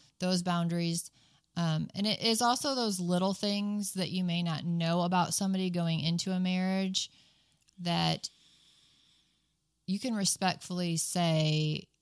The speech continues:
"You know what? You're not giving me the communication that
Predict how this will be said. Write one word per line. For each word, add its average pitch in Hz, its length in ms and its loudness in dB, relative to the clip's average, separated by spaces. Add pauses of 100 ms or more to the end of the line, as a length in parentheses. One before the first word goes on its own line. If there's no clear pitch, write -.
"You 196 120 -2
know 202 100 -4
what? 185 180 -2
You're 190 140 0
not 180 480 0 (540)
giving 180 260 0
me 165 160 0
the 165 100 -4
communication 160 840 -2
that 151 300 -2